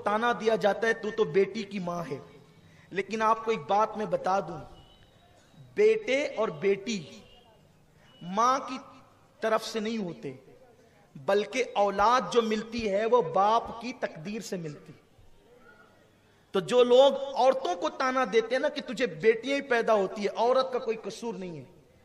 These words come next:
ये तो मजहब है ना, मजहब है, मजहब की तालीम है। ये क्या तालीम है मजहब की? मजहब की तालीम ये है कि बाप की तकदीर से औलाद मिलती है,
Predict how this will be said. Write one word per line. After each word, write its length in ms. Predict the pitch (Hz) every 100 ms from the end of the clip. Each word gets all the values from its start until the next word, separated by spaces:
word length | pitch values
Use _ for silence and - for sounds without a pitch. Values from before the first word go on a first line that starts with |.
| _ _
ये 100 | 175
तो 120 | 196
मजहब 420 | 226 220 190 254 226
है 80 | 202
ना, 120 | 277 302 175
मजहब 440 | 196 170 208 170
है, 100 | 151 156 - - - - 170
मजहब 420 | 202 202 240 262
की 100 | 262
तालीम 460 | 262 208 208 240 247
है। 60 | 202
ये 100 | 185 147 - - - _ -
क्या 120 | 226
तालीम 360 | 226 226 240 240
है 60 |
मजहब 340 | 233 220 185 226
की? 220 | - 262 285 - - - 170
मजहब 360 | 190 180 -
की 100 | 233
तालीम 480 | - 208 202 254 262
ये 220 | 220 208
है 160 | 202 262
कि 160 | 262 226
बाप 600 | 151 - 202 226 240 -
की 100 | 262 -
तकदीर 460 | 247 170 208 269 294
से 160 | -
औलाद 440 | 269 220 220 220 180
मिलती 320 | 196 160 170
है, 180 | 156